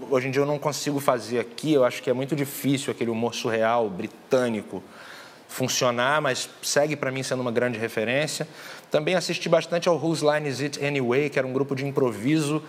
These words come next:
que inspirou a nossa peça Zé Zenas Improvisadas, que foi a minha primeira peça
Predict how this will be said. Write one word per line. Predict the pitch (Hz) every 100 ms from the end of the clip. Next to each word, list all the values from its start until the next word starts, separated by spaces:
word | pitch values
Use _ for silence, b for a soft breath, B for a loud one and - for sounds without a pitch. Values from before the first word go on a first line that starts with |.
| B B B
que | -
inspirou | 147 - 143 135 147
a |
nossa | 147 147 139
peça | - 139 139
Zé | 127 104 135 131
Zenas | 120 127 117
Improvisadas, | 117 117 107 98 117 123 117
que | -
foi | - 127 123
a |
minha | 120
primeira | 120 123 117 139 147
peça | - 117 120 -